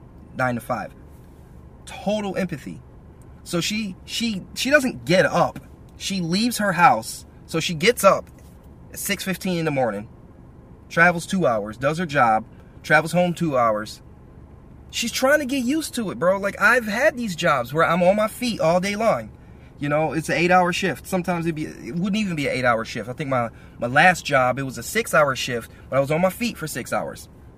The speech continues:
That's not the worst thing in the world, but we don't need to judge everything about whether or not it's the worst thing in the world. "Oh, I work ten hours.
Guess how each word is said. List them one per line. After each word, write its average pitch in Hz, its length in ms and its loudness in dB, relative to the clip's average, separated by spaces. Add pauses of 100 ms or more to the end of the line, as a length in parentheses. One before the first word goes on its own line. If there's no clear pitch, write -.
(200)
That's 170 180 -2
not 185 220 4
the 175 80 -2
worst 165 360 0
thing 170 200 -2
in 156 100 -2
the 147 60 -6
world, 165 360 4 (160)
but 156 100 -2
we 185 120 0
don't 247 180 8
need 208 180 -4
to 175 100 -6
judge 151 400 2
everything 135 640 -4
about 127 400 0 (180)
whether 156 240 2
or 151 40 2
not 147 240 4
it's 143 220 -6
the 123 100 -4
worst 131 400 -2
thing 131 220 -2
in 127 120 0
the 117 80 -2
world. 123 380 0 (240)
"Oh, 185 260 8 (160)
I - 160 12
work 180 280 6
ten 196 260 4
hours. 196 400 6